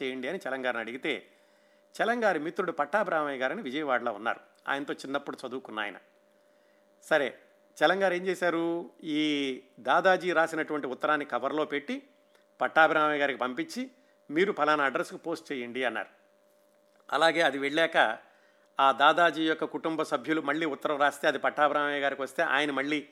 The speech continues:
అరుణాచలానికి పంపించడం, ఇలా చేశారు. అట్లా కొన్ని రోజులు అయ్యాక మొత్తానికి ఎలాగైతే ఆ కుటుంబ సభ్యులకి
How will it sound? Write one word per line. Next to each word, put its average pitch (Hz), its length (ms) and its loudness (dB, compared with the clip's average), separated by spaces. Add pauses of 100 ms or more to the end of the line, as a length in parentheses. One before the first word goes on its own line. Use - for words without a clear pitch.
(140)
అరుణాచలానికి 139 500 0
పంపించడం, 117 480 -6 (180)
ఇలా 143 300 2
చేశారు. 117 260 -12 (720)
అట్లా 214 300 0
కొన్ని 165 240 -2
రోజులు 160 240 0
అయ్యాక 180 200 0
మొత్తానికి 143 520 -4
ఎలాగైతే 131 420 -2
ఆ 165 100 0
కుటుంబ 151 340 -6
సభ్యులకి 135 600 -6